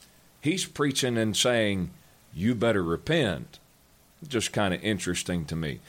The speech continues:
You say, "Well, I, I have a little bit of a problem taking, uh, that to heart because Jesus Christ and John the Baptist both were in a ro-, different dispensation than we're at." Well, let me remind you that according to Romans chapter eleven,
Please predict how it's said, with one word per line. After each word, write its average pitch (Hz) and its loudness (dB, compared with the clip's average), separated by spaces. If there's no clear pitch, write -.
You 151 0
say, 151 2
"Well, 151 4
I, 175 2
I 156 2
have 143 2
a 127 2
little 131 2
bit 120 2
of 101 -4
a 98 -4
problem 104 0
taking, 113 -2
uh, 87 2
that 123 0
to 101 -4
heart 120 0
because 104 0
Jesus 113 0
Christ 117 0
and 98 -2
John 110 2
the 95 -2
Baptist 98 -2
both 104 2
were 98 4
in 92 0
a 95 2
ro-, 113 2
different 117 -4
dispensation 101 0
than 92 -2
we're 143 4
at." 92 -2
Well, 110 2
let 139 2
me 135 -2
remind 120 2
you 110 2
that 104 2
according 143 0
to 101 0
Romans 120 2
chapter 120 -2
eleven, 104 2